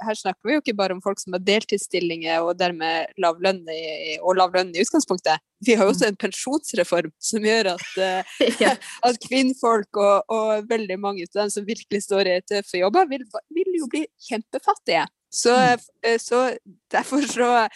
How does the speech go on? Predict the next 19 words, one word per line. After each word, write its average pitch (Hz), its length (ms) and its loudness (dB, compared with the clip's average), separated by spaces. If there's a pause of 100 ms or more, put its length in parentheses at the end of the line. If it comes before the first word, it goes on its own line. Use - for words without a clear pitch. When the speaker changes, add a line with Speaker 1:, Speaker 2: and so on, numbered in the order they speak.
(320)
Speaker 1:
så, 254 180 -4
eh, 247 600 -2 (200)
er 226 120 -6
det 247 120 -2
jo, 269 140 2
eh, 233 260 2 (260)
virkelig 330 460 -2
sånn 302 260 0
fremtidsrettet 269 720 0
da, 156 360 4
å 220 100 0
tenke 208 460 -6
at 185 120 -10
om 214 140 -8
de 233 140 0
bare 208 280 4
sparer 240 640 4
litt 233 240 -4
mer, 254 220 -2